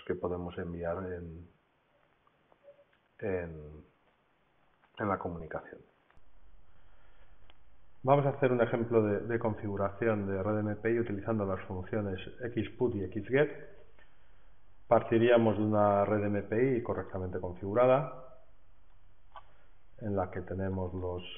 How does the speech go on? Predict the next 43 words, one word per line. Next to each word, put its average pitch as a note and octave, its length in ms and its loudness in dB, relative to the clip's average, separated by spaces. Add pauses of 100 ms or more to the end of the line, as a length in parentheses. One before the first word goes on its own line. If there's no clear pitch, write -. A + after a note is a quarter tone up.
(160)
los F#2+ 260 -4
P - 140 -6
L F#2 140 -2
Cs, F#2+ 460 -4
eh, E2+ 280 -8 (320)
tres F#2 180 -8
P - 120 -6
L G#2 100 0
Cs, C#3 380 0
uno G#2 200 -2
con F#2+ 240 -2
la, F#2 300 -2
la F#2+ 340 -4
dirección F#2+ 300 -4
M F#2+ 80 -4
P F#2+ 160 -4
I G2+ 80 0
dos, D#3+ 260 4 (720)
otro - 260 4
con G#2 80 6
la G2+ 60 8
dirección G2+ 360 4
M G2 120 4
P G2 100 0
I G2 80 0
tres A#2 340 0
y A2 40 0
otro G2 160 -2
con F2+ 100 0
la F#2 60 0
dirección F#2+ 320 -4
M F2+ 140 -2
P G2+ 140 -6
I G2+ 160 -4
siete. F3+ 380 4 (760)
Le A2 120 2
habremos G#2 380 6
transferido G#2 460 2
a G2+ 100 4
cada F#2+ 160 4
uno F#2 220 -2
su G2 160 -4
configuración. B2 840 2